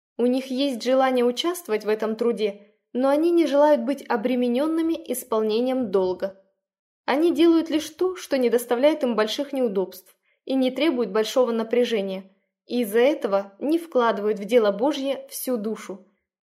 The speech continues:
Некоторые молодые служители слишком ленивы, чтобы добиться успеха в жизни и в бизнесе. Им не хватает жизненного опыта, чтобы стать хорошими христианами на своем месте.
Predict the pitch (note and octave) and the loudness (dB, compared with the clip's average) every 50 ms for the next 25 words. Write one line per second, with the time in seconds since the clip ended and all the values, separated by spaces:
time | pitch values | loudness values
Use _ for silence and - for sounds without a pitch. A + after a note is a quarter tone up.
0 | _ _ _ _ _ _ _ - B3 C4 C4+ C4+ C4+ C#4 C#4 C#4 C4+ C4+ C4 B3+ | _ _ _ _ _ _ _ -2 0 2 2 4 4 2 4 4 2 4 4 2
1 | B3+ C4 B3 A#3 C#4 C4+ C4+ - B3 C4+ B3 B3 D4 D4 - C4 A#3+ B3 - - | 2 2 2 0 0 -2 -2 -2 -2 -2 -2 -2 -2 -2 -2 -4 -4 -4 -4 -4
2 | B3+ B3 - - B3+ B3+ C4 C4 C#4+ C#4+ D4 C#4 A#3 F#3+ F#3 F#3 F#3 - - _ | -4 -4 -2 -2 -2 0 0 0 0 0 0 -2 -2 -2 -4 -6 -6 -8 -16 _
3 | _ _ - - - C#4 A3+ C4+ G#3+ C4 C4+ C4 C4+ C4+ C4+ - B3 B3 A#3+ - | _ _ -6 0 0 2 2 2 4 4 4 4 2 -2 -2 -2 -2 -2 -2 -2
4 | - - C4 B3+ - A#3 G#3+ A3 G3+ A#3 D4+ D4+ D4+ D4 C#4 C4 B3 - - B3 | 0 0 0 0 0 -4 -4 -4 -2 -2 -2 0 -2 -4 -6 -8 -8 -8 -8 -6
5 | A3 G#3 G#3 B3+ A#3 F#3 G3+ F#3 F#3 - - - G3+ - _ _ _ _ _ _ | -6 -4 -4 -4 -4 -2 -4 -6 -6 -8 -10 -14 -14 -16 _ _ _ _ _ _
6 | _ _ _ _ _ _ _ _ _ - D4+ D#4 D#4+ D4+ D#4 D4 - C#4+ C#4+ D4 | _ _ _ _ _ _ _ _ _ 0 0 2 2 2 0 0 2 2 2 4
7 | D4 E4+ F4 F4 C4 A3+ B3 D4+ C#4+ B3 C#4+ D4 C#4+ C#4+ D4 D4 C#4 - - A3+ | 4 2 2 2 0 0 0 0 0 0 0 0 0 0 0 0 -2 -2 0 2
8 | G#3+ A#3 A#3 - G#3 G#3 - G#3 G3+ G3+ - - _ _ _ - - - C4+ A3+ | 2 2 2 0 -4 -6 -4 -6 -6 -6 -10 -20 _ _ _ -6 0 0 2 2
9 | C4+ C4 - - C4 B3+ B3+ - C4 A#3+ B3 C4 B3+ C4 B3+ A#3+ A#3+ A#3+ A#3+ B3+ | 2 0 2 2 2 2 2 0 0 2 2 2 2 0 0 0 0 0 2 0
10 | B3+ B3+ - - C4+ C#4 D4 D#4+ D#4 C4 G#3+ G#3+ G#3 G#3+ A3+ A3+ - A3 A3+ A#3 | 0 0 0 -4 -2 -2 -2 -2 -2 -2 -2 -2 -2 -2 -2 -4 -2 2 4 4
11 | A#3+ A#3+ A3 G3+ G3 G#3 - - - F#3+ F#3+ - | 4 4 2 -2 -4 -4 -8 -10 -12 -12 -12 -14